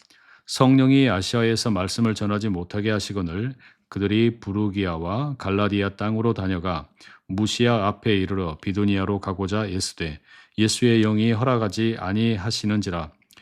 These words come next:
무시아를 지나 드로아로 내려갔는데, 밤에 환상이 바울에게 보이니, 마게도냐 사람 하나가 와 서서 그에게 청하여 이르되,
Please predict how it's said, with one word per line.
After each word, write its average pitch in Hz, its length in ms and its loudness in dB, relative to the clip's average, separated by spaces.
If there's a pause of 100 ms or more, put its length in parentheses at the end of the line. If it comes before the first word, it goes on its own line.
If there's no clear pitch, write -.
(160)
무시아를 123 560 2
지나 127 240 2
드로아로 113 680 2
내려갔는데, 98 800 -2 (300)
밤에 107 280 0
환상이 117 580 2
바울에게 110 480 0
보이니, 92 540 -2 (280)
마게도냐 110 520 2
사람 117 360 2
하나가 117 280 2
와 95 160 -2
서서 98 680 -6
그에게 98 360 0
청하여 113 360 0
이르되, 87 400 -4